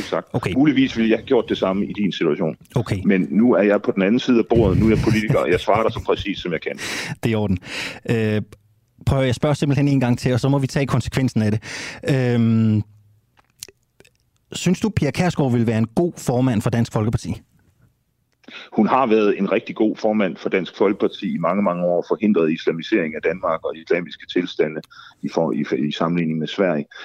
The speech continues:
Speaker 1: Men det er et fuldstændig hypotetisk spørgsmål, om min støtte går til den til enhver tid siddende og valgte demokra-, dem-, demokratisk valgte leder af Dansk Folkeparti.
Speaker 2: Okay.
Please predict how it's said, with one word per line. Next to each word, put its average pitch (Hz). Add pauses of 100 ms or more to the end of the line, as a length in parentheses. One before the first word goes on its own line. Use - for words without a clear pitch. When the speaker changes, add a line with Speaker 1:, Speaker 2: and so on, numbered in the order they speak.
(180)
Speaker 1:
Men 98
det 110
er -
et -
fuldstændig 135
hypotetisk 110
spørgsmål, 104
om 78
min 104
støtte 120
går 95
til -
den 87
til -
enhver 98
tid 107
siddende 104
og 78
valgte 98 (300)
demokra-, 90
dem-, 104
demokratisk 101
valgte 95
leder 90
af 78
Dansk 82
Folkeparti. 82 (240)
Speaker 2:
Okay. -